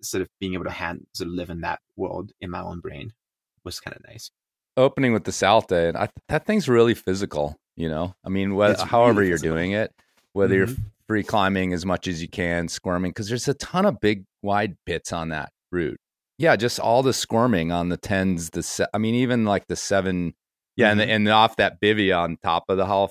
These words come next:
Speaker 2: Flake, that next pitch is, like, physical. It's all physical. It's like, <laughs>
Speaker 1: It's
Speaker 2: it's
Speaker 1: real
Speaker 2: pretty
Speaker 1: physical.
Speaker 2: wild.
Speaker 1: And it's
Speaker 2: Every
Speaker 1: like
Speaker 2: pitch, I feel like every pitch has, like, a, a, almost has a squirm on it, you know?
Speaker 1: Yeah, and it's, like, real steep, and also just, like, someone, I think someone was working,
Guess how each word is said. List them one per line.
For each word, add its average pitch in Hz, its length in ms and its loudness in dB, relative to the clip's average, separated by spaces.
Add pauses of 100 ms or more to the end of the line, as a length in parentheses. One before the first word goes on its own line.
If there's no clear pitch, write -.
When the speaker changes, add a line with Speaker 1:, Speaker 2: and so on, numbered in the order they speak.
Speaker 2:
Flake, 101 280 -2
that 85 180 0
next 95 300 -8
pitch 120 240 -6
is, 87 200 -8
like, 82 200 0 (580)
physical. 87 440 -2
It's - 100 -4
all 160 140 0
physical. 135 520 -2
It's - 140 -10
like, 90 180 -2
<laughs> - 400 -16
Speaker 1:
It's 104 180 -8
Speaker 2:
it's - 20 -8
Speaker 1:
real 143 120 0
Speaker 2:
pretty 143 260 0
Speaker 1:
physical. 120 60 -4
Speaker 2:
wild. 101 220 4
Speaker 1:
And - 40 -2
it's 131 80 2
Speaker 2:
Every 160 180 2
Speaker 1:
like - 0 -
Speaker 2:
pitch, - 400 2 (400)
I 123 60 -2
feel 160 200 6
like 156 160 6
every 143 200 6
pitch 139 280 2
has, 110 300 2
like, 101 200 2
a, 92 180 2 (140)
a, 95 140 -2 (100)
almost 104 360 -2
has 95 200 0
a 85 60 -4
squirm 87 440 -2
on 73 180 -2
it, 65 140 -8
you 85 120 -8
know? 73 240 -6 (460)
Speaker 1:
Yeah, 175 160 8
and 156 60 6
it's, 151 80 -2
like, 190 100 0
real 160 180 4
steep, 139 420 0 (340)
and 117 120 2
also 117 240 0
just, 120 220 -6
like, 104 320 -2 (500)
someone, 165 440 2
I 143 60 4
think 160 140 -2
someone 165 600 0
was 151 160 -4
working, 170 600 -4